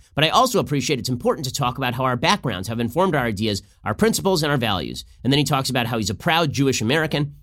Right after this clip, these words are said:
which is the first time I've heard him mention this, by the way. He doesn't really talk about it a lot because, again, his relationship with Judaism is strained at best. And then he talks about his father immigrating from Poland to the United States in nineteen twenty-one. And he talks about his family being slaughtered by the Nazis,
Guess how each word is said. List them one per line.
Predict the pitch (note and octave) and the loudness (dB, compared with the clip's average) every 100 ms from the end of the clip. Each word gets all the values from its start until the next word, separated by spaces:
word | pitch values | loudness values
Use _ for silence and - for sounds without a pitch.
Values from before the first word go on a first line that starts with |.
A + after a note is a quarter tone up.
| - - | -12 -4
which | C#3+ | 0
is | E3 | 2
the | C#3+ | 4
first | A3+ - | 2 2
time | F#3 E3+ | 0 0
I've | C#3 | 0
heard | D#3+ | 0
him | B2 | 2
mention | G3 B2+ | 2 0
this, | D#2+ | -6
by | - D2 | -8 -8
the | |
way. | D2 | -4
He | G2+ | 0
doesn't | C3+ C3 | 0 2
really | A#2+ G#2+ | 0 0
talk | C3 A#2+ | 0 0
about | A2+ F#2 | -2 -2
it | |
a | F2+ | -4
lot | E2+ G#2 | -2 -2
because, | B2 A#2+ G#2+ - _ - | -2 -4 -6 -8 _ -6
again, | - E3+ G2 F2+ - _ | 0 2 0 -4 -10 _
his | C3 B2+ | -2 2
relationship | D3+ C#3+ C#3+ | 2 2 2
with | A#2+ F#2+ | 0 0
Judaism | C#3+ C3 A#2 | 2 2 2
is | A2 | 0
strained | - D3 D3 | 0 2 2
at | A2 | 2
best. | C#3 F#2+ F2 - _ _ _ _ _ _ - - - | 0 -2 -4 -10 _ _ _ _ _ _ -20 -8 0
And | C#3+ | 2
then | |
he | C3 | 4
talks | C#3 B2 | 2 2
about | B2+ A#2+ | 0 0
his | G#2 | -2
father | - B2 B2 A#2+ | 0 0 2 0
immigrating | A#2 A#2 A2 G2+ | 0 0 0 -2
from | G2+ | -2
Poland | A2+ B2+ A#2 | 0 0 0
to | G2 | -2
the | |
United | G#2 G2 F2+ E2 | -2 -2 -4 -2
States | G#3 F3+ - - - - | 2 0 -2 -12 -20 -8
in | G#2 | -4
nineteen | G2+ G2 G#2 | -2 -2 -4
twenty-one. | F#2+ G2 G#2 D3 F3 E3+ | -4 -4 0 2 2 0
And | - - | -6 -6
he | A2+ | -2
talks | C3 B2 | -2 -2
about | A#2+ | -2
his | G2+ | 0
family | C3 A#2+ | 0 2
being | G#2+ G2+ | 2 0
slaughtered | - B2+ B2+ | 0 0 0
by | G#2 | 0
the | G#2 | 0
Nazis, | D3 F#3 E3+ | 2 2 0